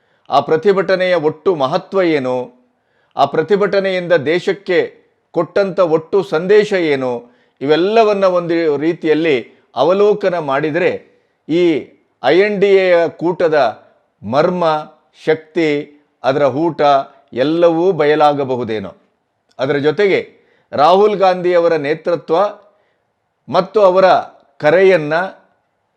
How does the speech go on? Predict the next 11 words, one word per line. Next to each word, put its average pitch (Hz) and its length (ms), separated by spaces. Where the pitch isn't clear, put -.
ಅಥವಾ 180 280
ಅವರ 170 240
ಒಂದು 143 560
ಅಧ್ಯಕ್ಷತೆಯನ್ನ, 151 800
ಮುಂಚೂಣಿಯಲ್ಲಿ 175 1160
ನಿಲ್ಲುವಂತ 170 520
ಅವರ 156 220
ಒಟ್ಟು 143 840
ಸ್ಥಾನ, 185 500
ಮಾನ, 160 460
ಗೌರವವನ್ನ 151 720